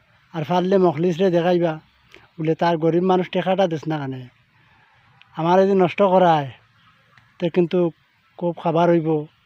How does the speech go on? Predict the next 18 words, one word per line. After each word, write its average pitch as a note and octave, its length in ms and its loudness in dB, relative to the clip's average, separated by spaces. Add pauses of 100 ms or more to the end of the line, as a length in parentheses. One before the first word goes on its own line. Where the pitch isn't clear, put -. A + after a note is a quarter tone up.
(140)
খবর D#3+ 240 0
হইব। D#3 320 -2 (460)
কিন্তু D#3+ 300 -4
আমি E3+ 220 2
সোশ্যাল F#3+ 400 2
মিডিয়ায় E3+ 500 0 (380)
ছাড়া F3 260 2
আরম্ভ F#3 340 2
করে F3 200 2
দিছি D#3+ 280 -8
তার E3+ 240 0
বিরুদ্ধে। C#3+ 440 -6 (1400)
তার G#3 240 4
বিরুদ্ধে A#3 680 6
হে G3+ 200 2
কিন্তু A3+ 320 -2
আওয়ামী F#3+ 320 6
লীগ, F3 160 -4